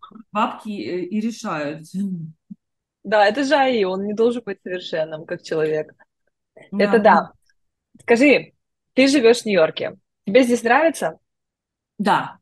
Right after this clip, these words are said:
Speaker 1: да, это мой дом.
Speaker 2: Когда ты сюда переехала, ты жила на Уолл-стрит. От этого и, э, у тебя пошел такой никнейм в Инстаграме Queen from Wall Street.
Speaker 1: Wall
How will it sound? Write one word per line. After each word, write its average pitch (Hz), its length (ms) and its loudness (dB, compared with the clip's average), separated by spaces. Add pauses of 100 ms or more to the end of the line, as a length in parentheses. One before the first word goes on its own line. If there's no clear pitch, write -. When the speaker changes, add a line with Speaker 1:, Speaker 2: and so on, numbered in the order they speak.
Speaker 1:
да, 165 340 -10 (140)
это 208 200 -10
мой 165 180 -2
дом. 175 340 -8 (240)
Speaker 2:
Когда 240 260 4
ты 320 120 -2
сюда 247 220 4
переехала, 240 500 2
ты 247 100 -4
жила 208 240 0
на 226 160 -4
Уолл-стрит. 170 580 -8 (680)
От 208 200 0
этого 392 360 4
и, 285 320 0
э, 202 520 2
у 208 80 -4
тебя 202 280 -6
пошел 208 280 -6
такой 180 260 -4
никнейм 175 680 -4
в 170 80 -4
Инстаграме 175 580 -2
Queen 220 760 0 (680)
from 165 220 -4
Wall 185 240 0
Street. 160 440 -4
Speaker 1:
Wall - 140 -8